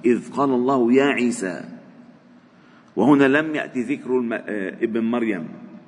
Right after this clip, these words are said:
إن أغلب الآيات التي ذكر فيها عيسى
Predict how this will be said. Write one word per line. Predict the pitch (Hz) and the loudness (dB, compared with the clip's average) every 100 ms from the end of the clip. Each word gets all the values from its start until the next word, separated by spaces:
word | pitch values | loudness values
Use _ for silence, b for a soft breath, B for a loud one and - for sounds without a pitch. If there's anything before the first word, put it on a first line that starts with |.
| - - - - - - _ B B B 78 | -20 -20 -20 -20 -20 -20 _ B B B -8
إن | 80 | -6
أغلب | - 135 143 127 | -4 -2 0 0
الآيات | 123 104 113 120 117 - - - | -2 -2 -2 -4 -8 -16 -20 -12
التي | 90 98 98 | -8 -6 -6
ذكر | 101 123 123 117 | -6 -6 -6 -6
فيها | 117 120 101 98 - - - | -4 -6 -4 -6 -8 -12 -6
عيسى | 117 123 135 139 | -4 -4 -6 -8